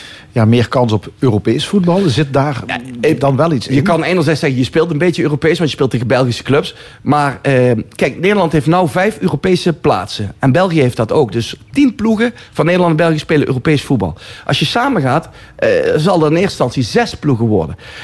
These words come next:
Speaker 2: En als ik je vertel dat als je als Euro-, eh, ploeg, eh, de Europa League speelt, bijvoorbeeld, levert jou dat al minimaal tien miljoen euro op.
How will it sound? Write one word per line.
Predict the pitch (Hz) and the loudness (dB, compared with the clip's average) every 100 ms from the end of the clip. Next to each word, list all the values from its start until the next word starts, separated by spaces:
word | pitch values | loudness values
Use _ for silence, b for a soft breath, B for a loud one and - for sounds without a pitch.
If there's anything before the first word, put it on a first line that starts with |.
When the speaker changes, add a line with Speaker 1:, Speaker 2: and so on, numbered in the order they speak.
| - | -2
Speaker 2:
En | 160 | 2
als | 151 | 2
ik | 131 | 0
je | |
vertel | 127 131 180 143 | -4 0 2 2
dat | 139 - | -2 -2
als | 143 143 | -4 -2
je | - 120 | 2 2
als | - 131 - | 0 -4 -2
Euro-, | 147 139 123 | 0 2 2
eh, | 139 131 127 127 123 127 | 2 2 2 2 2 0
ploeg, | 185 170 - | 0 0 -2
eh, | - 131 123 123 110 | 0 2 4 2 0
de | - | 0
Europa | 143 202 269 160 | 0 0 0 0
League | 123 113 - | 0 -2 -8
speelt, | - - 101 120 - - | -14 -2 0 0 -2 -4
bijvoorbeeld, | 131 117 110 233 B B B B | 0 2 2 -2 B B B B
levert | 139 226 226 202 | 0 0 -2 -2
jou | 165 | 0
dat | 131 127 | 2 0
al | - | -2
minimaal | 139 262 190 131 131 | 0 2 4 2 2
tien | 226 165 | 2 4
miljoen | 123 123 135 | 4 2 2
euro | - 202 113 | 2 2 0
op. | - 98 | -4 -8